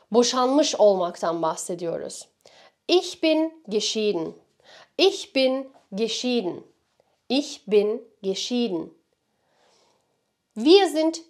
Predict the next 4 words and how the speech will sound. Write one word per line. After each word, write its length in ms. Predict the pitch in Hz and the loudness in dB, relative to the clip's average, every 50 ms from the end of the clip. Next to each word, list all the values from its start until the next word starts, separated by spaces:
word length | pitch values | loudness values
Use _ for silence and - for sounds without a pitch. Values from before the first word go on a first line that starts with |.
| _ _ - | _ _ -4
geschieden. 720 | 208 233 226 - - 240 240 240 208 180 165 170 - - _ _ _ _ _ _ _ _ _ _ _ _ _ | -2 -2 -2 -2 -2 0 0 0 0 -2 -4 -6 -10 -14 _ _ _ _ _ _ _ _ _ _ _ _ _
Wir 240 | 220 269 302 320 320 | 0 2 2 2 2
sind 380 | 285 285 269 269 285 285 - - _ _ _ _ - | 2 0 0 0 0 -4 -6 -12 _ _ _ _ -4
geschieden. 640 | 196 208 196 - - 220 208 202 190 - 156 139 | -2 -2 -2 -2 -6 -6 -6 -4 -6 -6 -8 -10